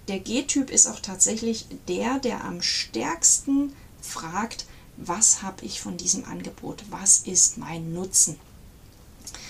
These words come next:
Und der G-Typ tickt auch relativ langsam,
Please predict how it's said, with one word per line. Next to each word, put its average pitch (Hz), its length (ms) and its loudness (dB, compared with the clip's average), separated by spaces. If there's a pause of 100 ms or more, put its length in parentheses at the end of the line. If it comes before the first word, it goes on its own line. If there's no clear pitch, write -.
(460)
Und 170 80 -8
der 160 80 -4
G-Typ 220 420 0
tickt - 260 -2
auch 180 200 -4
relativ 170 460 -4
langsam, 254 480 2